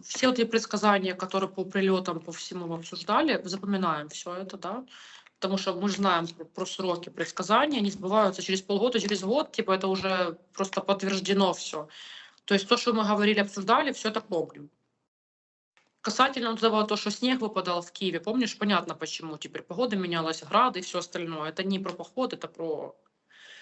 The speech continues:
Меня очень сильно смущает этот сон ещё, касательно, я тебе рассказывала, Житомирской области, как я шла в Киев. Помнишь, я рассказывала?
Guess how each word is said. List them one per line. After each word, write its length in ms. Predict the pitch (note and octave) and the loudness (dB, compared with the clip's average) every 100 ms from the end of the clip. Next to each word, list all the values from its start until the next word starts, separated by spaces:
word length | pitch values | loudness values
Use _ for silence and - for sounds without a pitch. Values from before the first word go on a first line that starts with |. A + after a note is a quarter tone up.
| - _ _ | -20 _ _
Меня 200 | G3+ A#3 | 2 4
очень 200 | C4+ B3 | 4 0
сильно 220 | A3+ B3 | 0 0
смущает 640 | A3+ A3+ A3 A3 D#4 F#3+ - | 0 -2 2 4 4 4 2
этот 200 | G3 F#3+ | -4 -2
сон 220 | - C4+ | 2 2
ещё, 200 | C#4 - | 2 0
касательно, 400 | G3+ - - G#3+ | -2 -4 -2 0
я 40 | G#3+ | 2
тебе 100 | G3 | 0
рассказывала, 600 | F#3+ - F3 E3 D#3+ E3 | 0 0 0 0 -2 -4
Житомирской 500 | E3+ G#3 G3 - G3+ | -2 -2 -2 -2 0
области, 460 | A#3+ A#3 F#3+ - | 2 2 0 -4
как 180 | F3 E3+ | -10 -6
я 60 | F#3+ | -6
шла 180 | - F3+ | -4 -6
в 80 | - | -4
Киев. 340 | F#3+ D3 C#3+ | -4 -4 -4
Помнишь, 280 | G#3+ D4 - | -4 -4 -4
я 60 | - | -8
рассказывала? 600 | D#3+ D#3 D3+ D#3 D3+ D#3 | -6 -8 -8 -8 -14 -16